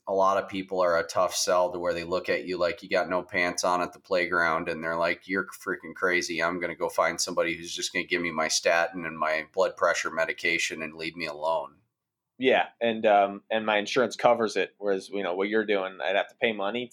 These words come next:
Speaker 2: you know, it's like, yeah. So, yeah, they, they, um, yeah, they definitely put themselves out there,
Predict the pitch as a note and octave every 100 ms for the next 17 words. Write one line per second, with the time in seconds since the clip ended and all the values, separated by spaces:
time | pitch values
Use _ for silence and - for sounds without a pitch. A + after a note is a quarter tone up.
0 | - A2 G#2 G2+ F#2 E2+ - - G#2+ -
1 | - _ _ _ _ _ _ _ _ -
2 | _ _ _ - G#2+ F#2+ F#2+ F2+ G#2 G#2+
3 | - A#2 A#2 A2+ G#2+ G2+ G2 G2 G2 _
4 | _ _ _ _ _ _ _ G#2+ F#2 G2
5 | G2+ - G#2 F#2+ F#2+ _ _ _ - A#2
6 | G2+ G2 G#2+ F#2+ F#2+ F2 - F#2 E2+